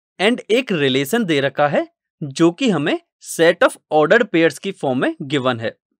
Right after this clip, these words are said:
तो हम यहां से क्लियरली देख सकते हैं कि सेट A के एलिमेंट्स वन, टू and थ्री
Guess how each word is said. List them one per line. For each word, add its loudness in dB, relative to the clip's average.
तो 4
हम 4
यहां 2
से -2
क्लियरली 0
देख -4
सकते -6
हैं -2
कि 2
सेट 2
A -2
के -4
एलिमेंट्स 0
वन, 0
टू -4
and -4
थ्री -4